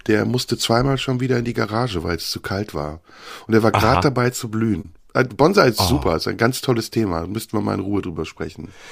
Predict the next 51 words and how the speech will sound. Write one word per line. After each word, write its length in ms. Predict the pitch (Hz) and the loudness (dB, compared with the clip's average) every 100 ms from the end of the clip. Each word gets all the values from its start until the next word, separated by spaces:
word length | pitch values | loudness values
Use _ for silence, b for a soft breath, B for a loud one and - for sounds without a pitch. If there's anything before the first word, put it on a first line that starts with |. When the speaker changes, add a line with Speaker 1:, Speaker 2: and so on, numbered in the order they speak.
| B - | B 4
Speaker 2:
Können 160 | 165 | 6
wir 80 | 151 | 8
gerne 220 | 131 165 | 6 6
mal 120 | 156 | 6
machen, 260 | 127 131 165 | 6 6 4
da 100 | 147 | 2
kannst 200 | 139 135 | 0 2
du 40 | |
dann 100 | 135 | 4
monologisieren, 560 | 123 135 127 113 104 110 | 6 8 6 4 4 4
weil 80 | 95 | 4
ich 80 | 76 - | 0 -2
wirklich 220 | 104 - | -2 0
gar 180 | 113 120 | -2 0
keine 220 | 101 78 | 0 0
Ahnung 240 | 76 78 | 0 0
davon 280 | 73 80 71 | -2 -2 -2
habe. 260 | 67 60 - | -4 -6 -8
Ich, 200 | - - 69 | -10 -14 -16
wa-, 220 | - 90 76 64 | -8 -6 -6 -8
wa-, 180 | 71 - - | -12 -14 -12
okay. 380 | - - 104 78 65 B - | -12 -6 -2 -2 -6 B 0
Sollen 160 | 120 | 4
wir 80 | 131 | 6
darüber 400 | 113 104 107 92 | 4 4 4 2
heute 260 | 95 156 151 | 2 2 2
reden 220 | 196 233 | 2 2
oder 100 | 98 | 0
sollen 160 | 104 | 0
wir 40 | 98 | 0
darüber 180 | 87 90 | 0 0
ein 80 | |
andermal 320 | - 117 98 80 | 2 4 4 4
Speaker 1:
Nö, 80 | 76 76 | 2 -2
Speaker 2:
reden? 100 | 76 - | -4 -8
Speaker 1:
nö, 320 | 92 90 85 82 | -4 0 0 2
darüber 340 | 104 131 123 | 4 6 6
reden, 220 | 120 113 - | 4 2 0
reden 160 | 113 117 | 0 2
wir 60 | |
ein 100 | 101 | 2
andermal. 460 | - 135 131 120 117 B B - | 2 2 2 2 0 B B 6
Nur 160 | 165 | 8
so 220 | 147 160 | 8 6
weit 180 | 160 156 | 6 4
in 140 | 131 123 | 0 0
Kürze, 340 | 143 170 - | 0 2 2
also 180 | 135 123 | 2 2
dass, 420 | 135 127 - - | 0 0 -2 0
wenn 160 | 127 117 | 2 2
du 260 | 123 120 | 2 2